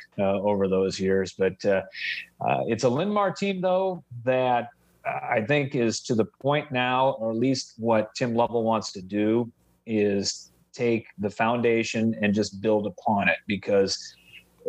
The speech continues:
Linn-Mar's had good teams in the past. Uh, and Paul James did some, had some good teams there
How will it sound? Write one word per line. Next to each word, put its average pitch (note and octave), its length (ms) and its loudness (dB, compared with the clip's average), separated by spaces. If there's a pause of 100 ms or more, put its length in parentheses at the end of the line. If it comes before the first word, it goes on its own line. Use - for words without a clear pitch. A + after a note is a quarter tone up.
(100)
Linn-Mar's E3 400 0
had E3+ 200 0
good D3 140 -2
teams B2 280 0
in A2 40 2
the G2 80 2
past. - 540 -4 (260)
Uh, E2+ 220 -2
and G#2 180 0
Paul A#2 220 2
James A2+ 480 0
did G#2+ 280 0 (480)
some, G#2 280 0
had G2+ 260 0
some G#2 160 -2
good G#2+ 220 0
teams A2 320 0
there A2+ 400 0